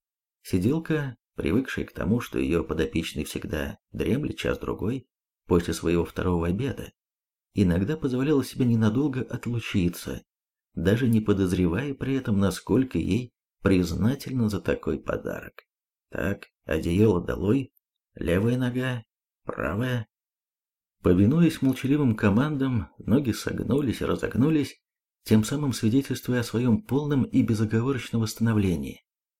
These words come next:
Худые руки дотянулись кончиками пальцев до коленных чашечек,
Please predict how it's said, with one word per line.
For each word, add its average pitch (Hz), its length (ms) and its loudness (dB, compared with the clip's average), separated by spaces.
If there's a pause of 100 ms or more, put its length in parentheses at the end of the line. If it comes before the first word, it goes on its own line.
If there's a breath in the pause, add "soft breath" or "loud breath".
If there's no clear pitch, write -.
(220)
Худые 120 400 4
руки 147 260 0
дотянулись 110 520 2
кончиками 87 500 2
пальцев - 560 -4 (100)
до - 140 -12
коленных 95 440 -2
чашечек, - 720 -6